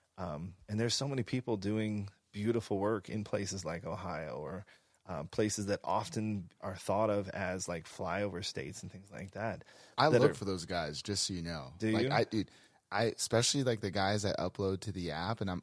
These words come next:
Speaker 1: Yeah.
Speaker 2: and I, and I see the cities, and I, and I notice, 'cause I'll start seeing, like, okay, what is this place? Like, what is this?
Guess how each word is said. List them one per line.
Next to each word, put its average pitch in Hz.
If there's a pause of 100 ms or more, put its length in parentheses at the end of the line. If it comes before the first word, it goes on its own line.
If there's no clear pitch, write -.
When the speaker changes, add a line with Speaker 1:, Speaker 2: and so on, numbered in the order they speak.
Speaker 1:
Yeah. 76
Speaker 2:
and 90
I, 87
and 95
I 98
see 147
the 139
cities, 120
and 92
I, -
and 101
I 104
notice, 120
'cause 95
I'll 95
start 107
seeing, 110
like, 95
okay, 90 (920)
what 147 (100)
is 139
this 87
place? 71
Like, 85
what 123
is 135
this? 107